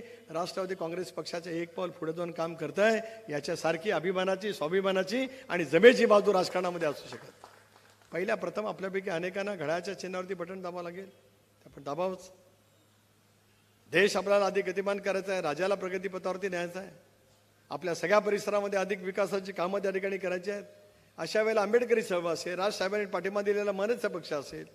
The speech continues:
राष्ट्रवादी काँग्रेस, शिवसेना, रा-, भारतीय जनता पक्ष असेल, सर्वांनी मिळून कामाला लागूया. आणि मला विश्वास आहे, योगेश दादांनी सांगितलं की आदितीच्या मतदारसंघामध्ये जेवढं मताधिक्य मिळेल,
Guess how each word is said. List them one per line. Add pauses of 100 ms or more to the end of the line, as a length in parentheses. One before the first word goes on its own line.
(720)
राष्ट्रवादी
काँग्रेस,
शिवसेना,
रा-, (400)
भारतीय
जनता
पक्ष
असेल, (600)
सर्वांनी
मिळून
कामाला
लागूया. (960)
आणि
मला
विश्वास
आहे, (460)
योगेश
दादांनी
सांगितलं (1000)
की
आदितीच्या
मतदारसंघामध्ये
जेवढं
मताधिक्य
मिळेल,